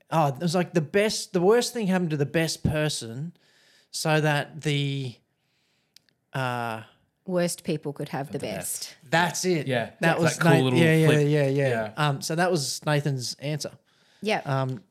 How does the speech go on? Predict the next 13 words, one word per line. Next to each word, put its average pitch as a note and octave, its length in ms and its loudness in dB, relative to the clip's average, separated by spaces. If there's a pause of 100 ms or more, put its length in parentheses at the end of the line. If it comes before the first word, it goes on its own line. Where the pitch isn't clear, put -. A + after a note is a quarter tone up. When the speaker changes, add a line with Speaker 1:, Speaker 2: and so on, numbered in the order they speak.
(240)
Speaker 1:
does C3 120 -4
that D#3 100 0
make D#3+ 160 0
sense? G3 460 -6
Do D3 80 -2
we D3 80 6
Speaker 2:
Yeah. D#3+ 80 8
Speaker 1:
need F3 80 6
to D#3+ 80 6
dig E3 360 0
more? A3 360 2 (300)
Speaker 2:
Yep. G3+ 360 -2 (300)
Speaker 3:
Mm. G#2+ 160 -10